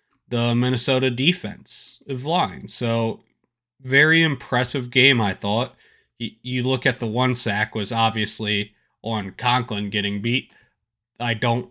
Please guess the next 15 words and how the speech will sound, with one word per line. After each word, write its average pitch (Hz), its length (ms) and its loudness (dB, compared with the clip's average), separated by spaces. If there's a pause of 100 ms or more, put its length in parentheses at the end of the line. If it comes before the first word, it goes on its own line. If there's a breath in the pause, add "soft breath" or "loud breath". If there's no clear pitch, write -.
like 113 160 -6
I 101 40 -8
said, 101 240 -8
I 101 100 -2
don't 113 240 -2
remember 110 380 0
the 104 100 -4
third 107 400 -4
sack - 520 -4
that 107 160 -6
he - 160 -12
took, - 440 -2 (680)
but 110 300 -2 (560)
at 113 220 -2
least 143 480 -2